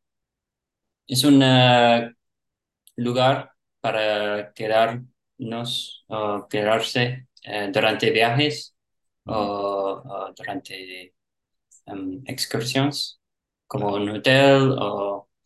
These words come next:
Speaker 1: camping, Airbnb o
Speaker 2: Claro. Sí.
Speaker 1: Delfín es un an-, animal, ¿no?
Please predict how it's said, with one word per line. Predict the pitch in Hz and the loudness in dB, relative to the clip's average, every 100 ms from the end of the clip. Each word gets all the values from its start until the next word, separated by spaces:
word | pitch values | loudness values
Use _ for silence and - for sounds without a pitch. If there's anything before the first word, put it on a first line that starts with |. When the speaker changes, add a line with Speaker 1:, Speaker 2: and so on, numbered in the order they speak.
| - _ _ _ | -20 _ _ _
Speaker 1:
camping, | - 131 131 131 127 127 | -2 0 2 4 6 6
Airbnb | 104 98 107 107 139 135 131 131 123 117 | 4 0 -4 0 2 4 4 4 2 -2
o | 107 107 110 _ _ _ _ _ - | -4 -8 -12 _ _ _ _ _ -14
Speaker 2:
Claro. | 107 160 - _ _ _ _ _ | -12 -12 -18 _ _ _ _ _
Sí. | 127 117 | -4 4
Speaker 1:
Delfín | 147 - 214 226 - | 4 4 2 0 -4
es | - 131 | -2 0
un | 135 | 4
an-, | 123 127 127 | 4 2 0
animal, | 120 113 117 101 101 | -2 0 -2 -2 -10
¿no? | 120 127 | -12 -14